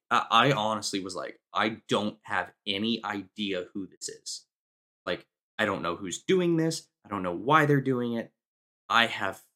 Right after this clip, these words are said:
not a clue, and it scares me." And so I, you know, you keep watching, and you find out that it's Hank Pym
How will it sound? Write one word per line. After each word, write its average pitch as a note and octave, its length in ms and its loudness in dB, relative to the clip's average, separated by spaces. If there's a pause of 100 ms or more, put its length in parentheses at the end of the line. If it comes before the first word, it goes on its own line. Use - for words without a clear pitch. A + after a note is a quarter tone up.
(200)
not A2+ 220 6
a B2 40 0
clue, C3 440 0
and G2 120 -6
it - 160 -12
scares - 580 -4
me." - 160 -20 (720)
And A2 220 0
so F#2 440 0 (500)
I, G#2 720 0 (280)
you B2 80 -2
know, A2 80 2
you F#2+ 120 -4
keep A2+ 260 -6
watching, G#2 460 -4 (360)
and G2+ 80 -4
you G#2 80 -2
find C3 520 2
out A2+ 360 2 (320)
that F#2+ 200 -4
it's - 200 -12 (280)
Hank C3+ 340 -4 (280)
Pym F#2+ 260 -6